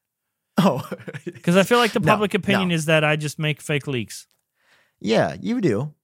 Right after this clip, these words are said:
Speaker 1: And that's okay.
Speaker 2: <laughs> Okay.
Speaker 1: Um, but
Speaker 2: You
Speaker 1: I still
Speaker 2: do.
Speaker 1: love you. And that's why I do the podcast with you. No,
Speaker 2: Yeah.
Speaker 1: you don't make fake leaks.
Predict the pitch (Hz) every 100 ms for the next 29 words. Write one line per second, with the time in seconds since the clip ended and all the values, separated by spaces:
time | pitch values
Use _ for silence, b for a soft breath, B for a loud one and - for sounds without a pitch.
0 | - 143 135 180 208 95 131 180 - -
1 | - - 220 190 175 220 196 - 208 151
2 | 143 135 123 110 - - 262 247 196 185
3 | 165 98 120 160 165 160 185 190 117 107
4 | 92 85 B - - 131 123 135 127 113
5 | 107 - 92 - -